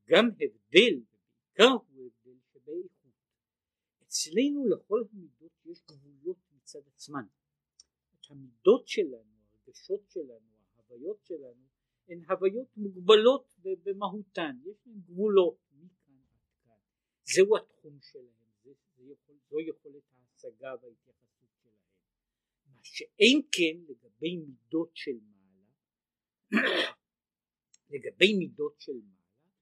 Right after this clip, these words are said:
שהן במהותן אינסופיות, ולכן הוא אומר שהדמיון הוא רק דמיון, יש איזה צד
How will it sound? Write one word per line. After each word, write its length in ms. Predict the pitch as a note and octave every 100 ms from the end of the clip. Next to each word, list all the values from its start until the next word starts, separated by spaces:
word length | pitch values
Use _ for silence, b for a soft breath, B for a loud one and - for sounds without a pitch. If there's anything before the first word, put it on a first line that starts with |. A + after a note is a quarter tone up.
| _ _ _
שהן 500 | - - C3 - A3+ D4+
במהותן 720 | F#3+ F#3 E3 D3 D#3 _ - C4+ B3+
אינסופיות, 800 | G#3+ G3+ - G#3 - F3 D#3+ B2+ _
ולכן 380 | _ _ _ G#3
הוא 160 | A3+ F#3
אומר 320 | F3+ B3 B3 - _ _ _ _ _ _
שהדמיון 1120 | - - D#3+ D#3 C#3 C3 D#3 C#3+ C3+ B3+ D4 G3+
הוא 140 | E3+ C#3+
רק 140 | G3 G#3
דמיון, 640 | E3 E3 D3+ D#3 B3 A#3 G#3+ _ _ _ _ _ _ _ _ _ _ _
יש 260 | A#3+ D4+ - - - - - - _ _ _ _ _ _ _
איזה 320 | G#3+ F#3+ G#3+
צד 320 | - - G#3